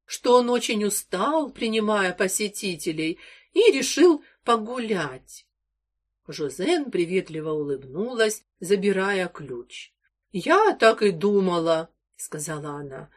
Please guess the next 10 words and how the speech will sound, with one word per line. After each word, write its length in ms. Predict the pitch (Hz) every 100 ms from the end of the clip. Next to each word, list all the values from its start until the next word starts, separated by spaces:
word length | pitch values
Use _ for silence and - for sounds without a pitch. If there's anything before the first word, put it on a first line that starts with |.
| _ _
«Я 340 | 196 196 381
была 280 | 320 214 208
уверена, 840 | 190 170 143 175 247 226 190 185 185 - -
что 360 | - - 208
он 260 | 185 262 277
на 120 | 226
первых 480 | 220 226 208 202 -
порах 420 | 208 202 196 185
очень 460 | - 196 185 185 170
устанет, 720 | 156 - 156 139 127 143